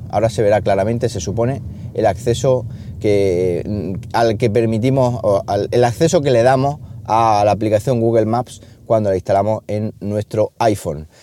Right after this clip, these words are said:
Más cositas, si recordáis, hace unos meses creo que os hablé de I P T V. I P T V ya sabéis que este sistema de U R L que permite ver,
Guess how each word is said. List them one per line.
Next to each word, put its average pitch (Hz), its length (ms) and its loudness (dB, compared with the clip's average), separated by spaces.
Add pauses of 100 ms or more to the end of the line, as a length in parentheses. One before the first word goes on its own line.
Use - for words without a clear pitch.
(360)
Más 156 200 2
cositas, 151 680 0
si 131 840 2
recordáis, 131 680 4
hace 147 680 6
unos 127 1160 0
meses 160 680 0
creo 127 240 2
que 131 120 2
os 117 100 6
hablé 117 220 4
de 113 100 4
I 117 80 2
P 117 140 2
T 101 120 0
V. 120 200 4
I 104 40 0
P 139 140 0
T 143 100 4
V 143 100 4
ya 139 120 4
sabéis 131 240 0
que 127 140 0
este 123 180 -4
sistema 120 480 0
de 110 80 4
U 117 140 4
R 107 200 4
L 120 260 2 (440)
que 113 120 -2
permite 113 460 2
ver, 117 480 4